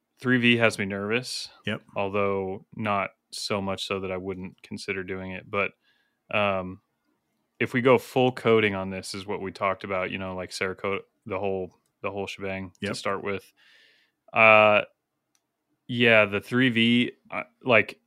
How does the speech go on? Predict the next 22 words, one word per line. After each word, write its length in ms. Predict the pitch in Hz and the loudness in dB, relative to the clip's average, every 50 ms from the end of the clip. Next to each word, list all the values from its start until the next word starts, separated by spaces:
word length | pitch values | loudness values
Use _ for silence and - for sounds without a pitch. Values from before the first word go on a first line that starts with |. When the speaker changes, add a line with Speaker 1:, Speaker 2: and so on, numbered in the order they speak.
| _ _ _ _ _ - | _ _ _ _ _ 2
Speaker 1:
I'm 200 | 123 120 127 123 | 4 4 6 6
hearing 320 | 120 131 131 127 123 117 | 4 4 6 6 6 4
from 320 | 113 - 113 107 101 101 95 | 2 0 0 0 0 0 -4
so 340 | - - - - 113 110 110 | -6 -4 0 2 2 2 2
many 220 | 110 110 107 104 | 0 0 -2 -2
people. 420 | - 117 110 107 - 113 113 113 - | -2 -4 -4 -2 0 0 0 0 2
I, 200 | 107 107 113 113 - - | 2 2 2 2 2 0
I 60 | 107 | 2
will 200 | 107 117 123 123 | 4 4 4 2
say 220 | 120 - 131 120 | 2 4 4 4
I 80 | 113 104 | 4 4
did 180 | 101 110 107 104 | 2 0 -4 -2
visit 440 | 107 110 107 110 104 95 - - | -4 -4 -2 -2 -2 -2 -4 -6
Tactile 580 | - - 107 101 - - 104 98 98 95 92 - | 0 0 0 0 2 0 -2 0 0 -2 -4 -8
Knife 280 | 95 98 98 101 - - | -8 -8 -8 -8 -8 -6
Co. 240 | - 113 110 110 110 | -6 -4 -2 -2 -4
this 240 | 107 110 104 - - | -6 -6 -8 -8 -6
week, 220 | 117 113 113 113 - | -4 -4 -4 -4 -2
Speaker 2:
Mm-hmm. 500 | 110 101 85 92 101 110 123 117 - - | -4 -4 -2 -2 -4 -4 -4 -4 -4 -4
Speaker 1:
um, 300 | 107 101 98 98 98 98 | -2 -2 -2 -4 -4 -6
which 180 | 98 95 - | -10 -10 -10
is 140 | 101 95 95 | -12 -12 -12